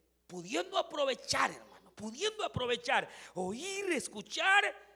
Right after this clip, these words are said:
estar en la presencia del Señor, no, el diablo lo aparta, lo aleja, lo resiente. Ahí andaba resentido, peleado. Ahí, ah, no sabemos qué pasaba, pero algo pasaba.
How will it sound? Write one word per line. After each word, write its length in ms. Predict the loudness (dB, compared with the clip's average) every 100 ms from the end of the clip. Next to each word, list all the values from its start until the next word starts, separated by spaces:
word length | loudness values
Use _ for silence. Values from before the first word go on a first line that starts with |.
| _ _ _ _ _
estar 320 | -4 2 4 4
en 60 |
la 100 | 4
presencia 500 | 4 4 6 4 4
del 120 | 2
Señor, 720 | 4 4 8 6 4 -6 -20 -6
no, 420 | 2 2 0 -10
el 180 | -8 -4
diablo 240 | 0 0 4
lo 80 |
aparta, 500 | 2 4 4 4 2 2
lo 100 | 2
aleja, 420 | 6 4 4 0
lo 140 | -2
resiente. 760 | 0 0 2 4 2 6 6 6 2 4
Ahí 120 | 4
andaba 320 | 4 4 4
resentido, 640 | 4 4 2 2 4 4
peleado. 680 | 8 8 10 8 10 12 10 8 4
Ahí, 160 | 6 6
ah, 160 | 2 6
no 140 | 8
sabemos 500 | 12 12 12 12 8
qué 140 | 2
pasaba, 480 | 2 2 2 0 -2
pero 180 | 2 10
algo 360 | 12 12 8 2
pasaba. 600 | 0 -2 -6 -8 -14